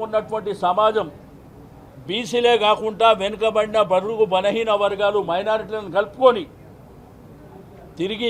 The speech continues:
ఇంకొక ఉద్యమం వస్తుందంటే ఇదే ఉద్యమం రాబోతుంది. తస్మత్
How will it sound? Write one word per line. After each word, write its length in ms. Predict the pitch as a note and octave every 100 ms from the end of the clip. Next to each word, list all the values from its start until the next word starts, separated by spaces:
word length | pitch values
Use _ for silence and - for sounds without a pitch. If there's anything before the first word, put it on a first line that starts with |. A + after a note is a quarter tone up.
| G#3+
ఇంకొక 300 | G3 A3+ A3 G#3+ G3
ఉద్యమం 340 | F3 A#3 A3+ A3
వస్తుందంటే 540 | - A#3 A3 G#3+ A3+ A#3+ D4+ C#4+ - - - - - - - - D3
ఇదే 180 | F3 G#3 A3+ G#3+
ఉద్యమం 380 | E3 A3 A3 G#3+ F#3
రాబోతుంది. 680 | F#3+ G3+ G#3 G#3 G#3 G#3+ B3 C#4+ - - - - -
తస్మత్ 500 | F#3 F#3+ G#3 A3+